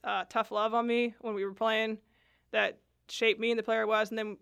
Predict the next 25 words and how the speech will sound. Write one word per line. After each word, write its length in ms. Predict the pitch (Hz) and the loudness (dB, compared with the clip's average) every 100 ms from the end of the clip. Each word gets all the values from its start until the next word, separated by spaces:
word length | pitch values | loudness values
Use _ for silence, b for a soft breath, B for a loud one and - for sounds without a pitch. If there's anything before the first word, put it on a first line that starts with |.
| _ | _
more 240 | 226 220 | -4 -2
so 180 | 214 226 | 0 -2
in 60 | 208 | -2
high 200 | 208 208 | 0 -2
school 320 | - 214 208 | -2 -4 -2
when 360 | 196 196 196 202 _ _ _ | -2 -4 -6 -10 _ _ _
we 100 | 220 | -2
went 120 | 214 | 0
our 60 | 208 | 0
separate 260 | 202 208 208 | 0 -2 0
ways, 260 | 226 226 | 2 2
it 40 | 208 | 0
was 80 | |
like, 140 | 208 196 | -6 -2
"Hey, 300 | 254 277 233 | 2 4 4
I 80 | 214 | 2
have 180 | 220 | 0
this 220 | 214 220 220 | 0 -2 0
many 200 | 220 214 | -4 -2
goals," 400 | 208 208 202 - - | -2 -2 -4 -8 -16
you 120 | - 208 | -10 -6
know, 340 | 190 196 196 - _ | -6 -6 -8 -14 _
comparing 480 | - 220 220 208 202 | -12 -4 0 0 -2
it, 160 | 196 190 - - _ | -4 -8 -12 -20 _
but 260 | - 240 226 | 0 0 0